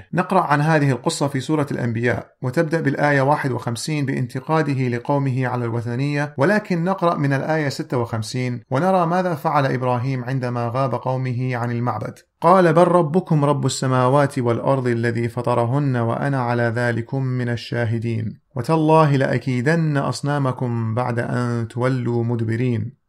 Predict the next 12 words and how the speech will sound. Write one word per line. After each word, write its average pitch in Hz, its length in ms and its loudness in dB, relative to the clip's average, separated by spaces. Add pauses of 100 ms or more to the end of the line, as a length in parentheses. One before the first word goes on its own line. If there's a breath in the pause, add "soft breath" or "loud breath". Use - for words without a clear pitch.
فجعلهم 151 720 2
جذاذا 139 520 2
إلا 165 500 2
كبيرا 135 560 0
لهم 117 440 0
لعلهم 123 640 0
إليه 123 460 0
يرجعون. 110 680 -2 (180)
طبعا، 160 460 0 (160)
المسلم 147 520 0
يقتدي 147 520 0
بإبراهيم 123 800 0